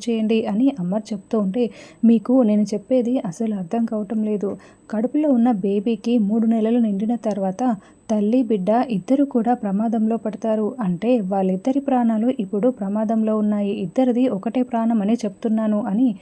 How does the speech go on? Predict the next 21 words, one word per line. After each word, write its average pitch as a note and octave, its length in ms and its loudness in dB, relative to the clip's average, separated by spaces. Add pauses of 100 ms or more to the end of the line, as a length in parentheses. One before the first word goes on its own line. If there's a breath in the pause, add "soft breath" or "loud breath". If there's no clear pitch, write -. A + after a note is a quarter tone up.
(400 loud breath)
డాక్టర్ G#3 420 -4
చెప్పడంతో, A3 560 -2
"మొత్తానికి A3+ 760 0
అనుకున్నది G#3+ 600 2
సాధించేశావు A#3+ 720 2
మనోహరి" G#3 520 0
అని A3+ 220 0 (100)
చెంబా F#3+ 280 -2 (100)
చాలా F#3+ 240 -2
సంతోషంగా G#3 600 -4
చెప్తూ A3 380 -4
ఉంటే, G#3 300 0 (520 loud breath)
"అవును A3 240 4
మరి, G#3+ 300 2 (220 loud breath)
నాకే A3 360 2
పొగ G#3+ 240 -2
పెట్టాలని A3+ 600 0
చూస్తుందా? G3+ 460 -2
ఇప్పుడు G3+ 300 -4
చూడు A3 340 0
నేనేం G#3 380 2